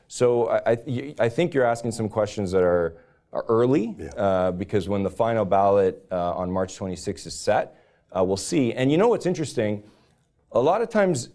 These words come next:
Speaker 1: uh, people should pay attention to, uh, the people, the me-, members of caucus that don't endorse anyone.
Speaker 2: Mm.
Speaker 1: Because when you're running an anti-establishment campaign like me, getting a caucus endorsement is very difficult.
Speaker 2: Right.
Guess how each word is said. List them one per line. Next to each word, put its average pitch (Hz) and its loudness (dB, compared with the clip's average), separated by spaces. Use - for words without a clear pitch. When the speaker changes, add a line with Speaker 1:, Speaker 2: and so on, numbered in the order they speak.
Speaker 1:
uh, 117 2
people 170 0
should - -6
pay 143 2
attention 131 -4
to, 113 -2
uh, - -8
the 101 -6
people, 151 -2
the 110 4
me-, 110 -6
members 135 0
of 104 0
caucus 120 -2
that 104 0
don't 127 2
endorse 110 0
anyone. 90 -6
Speaker 2:
Mm. 95 -10
Speaker 1:
Because 117 0
when 156 2
you're 208 4
running 233 2
an 156 2
anti-establishment 120 -2
campaign 107 -4
like 95 -6
me, 107 -8
getting 208 2
a 170 2
caucus 170 -2
endorsement 113 0
is 87 -6
very 92 2
difficult. - -10
Speaker 2:
Right. - -20